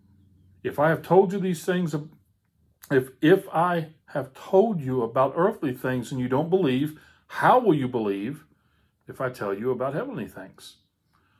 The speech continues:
No one has ascended into heaven except for the one who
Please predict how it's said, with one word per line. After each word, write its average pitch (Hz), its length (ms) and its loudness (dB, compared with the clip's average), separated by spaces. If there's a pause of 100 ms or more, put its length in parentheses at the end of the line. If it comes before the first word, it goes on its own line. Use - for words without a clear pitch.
No 131 160 4
one 233 260 4
has 190 200 2
ascended 180 460 0
into 170 220 0
heaven 156 320 0
except 156 400 -4
for 170 120 -2
the 170 80 2
one 143 240 0
who 139 360 -2